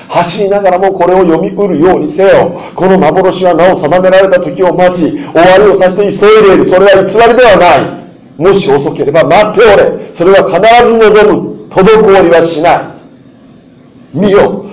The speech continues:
その魂の正しくない者は衰える。しかし、義人はその信仰によって生きる。また、酒を欺く者だ、高ぶる者は定まりがない。彼の欲は黄泉のように広い。彼は死のような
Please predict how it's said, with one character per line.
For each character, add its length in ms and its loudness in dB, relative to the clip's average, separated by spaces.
そ 180 -4
の 140 0
魂 360 -2
の 80 0
正 260 -2
し 60 -14
く 40 -8
な 120 0
い 60 0
者 200 -2
は 140 2
衰 160 2
え 140 4
る。 360 -4
し 220 -4
か 80 2
し、 240 -6
義 240 -2
人 180 0
は 240 -2
そ 140 -2
の 180 4
信 400 0
仰 200 2
に 80 2
よ 160 2
っ 40 -10
て 200 -10
生 80 0
き 120 -2
る。 340 0
ま 160 -8
た、 180 -8
酒 320 -8
を 60 -4
欺 320 -2
く 80 -10
者 180 -2
だ、 80 0
高 240 -2
ぶ 80 0
る 80 -2
者 180 -4
は 100 0
定 220 0
ま 120 2
り 80 2
が 120 2
な 120 4
い。 120 0
彼 220 0
の 100 0
欲 240 0
は 120 2
黄 80 -2
泉 240 2
の 100 0
よ 160 0
う 40 0
に 100 -4
広 340 0
い。 280 -6
彼 220 0
は 120 4
死 160 -4
の 80 -2
よ 180 4
う 20 2
な 100 4